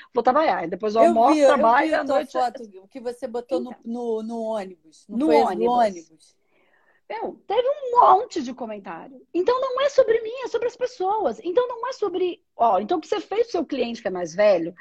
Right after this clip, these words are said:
Speaker 1: não é pra atingir o seu cliente que é mais velho, é pra atingir as pessoas que ele atinge. E ele vende, ele comunica, ele vende a ideia pra outras pessoas mais novas.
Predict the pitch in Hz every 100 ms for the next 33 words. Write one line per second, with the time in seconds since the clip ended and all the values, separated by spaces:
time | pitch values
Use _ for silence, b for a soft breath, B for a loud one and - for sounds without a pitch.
0 | B B 285 370 359 508 427 392 311 277
1 | 294 285 285 285 277 302 330 302 254 262
2 | 247 339 381 - 294 359 370 339 - 453
3 | - 392 508 466 - _ 277 277 277 214
4 | 202 294 440 440 262 180 175 247 302 277
5 | 185 185 160 B B _ 277 320 311 320
6 | 330 294 254 247 269 285 - - 185 196
7 | 240 311 311 277 208 175 170 247 285 247
8 | 208 190 180 B B 302 - 349 415 330
9 | 381 453 - 311 269 - 262 247 - 220
10 | 196 202 339 480 339 427 339 262